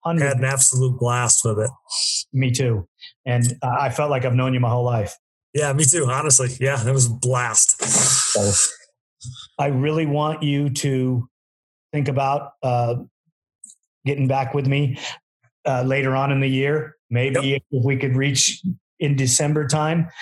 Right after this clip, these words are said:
Speaker 1: uh,
Speaker 2: Okay.
Speaker 1: your off season. Um, and I don't, uh, I don't have an off season, but,
Speaker 2: Yep.
Speaker 1: uh,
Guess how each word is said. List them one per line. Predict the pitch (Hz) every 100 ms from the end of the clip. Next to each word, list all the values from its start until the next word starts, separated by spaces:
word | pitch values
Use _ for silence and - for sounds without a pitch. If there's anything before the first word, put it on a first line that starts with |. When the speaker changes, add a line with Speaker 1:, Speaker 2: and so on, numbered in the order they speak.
| - -
Speaker 1:
uh, | 135 127
Speaker 2:
Okay. | 131 139 127 - -
Speaker 1:
your | 139
off | 131 135 127
season. | - 143 135 147 147 143 - -
Um, | 127 113 110 104 101 95 -
and | 120
I | 113 127
don't, | 123 127 123 120 135
uh, | 120 117 - - -
I | 123 127
don't | 127 123 123
have | 131 131
an | 131
off | 127 131
season, | 117 135 131 151 143
but, | 127 123 123 - -
Speaker 2:
Yep. | 127
Speaker 1:
uh, | 127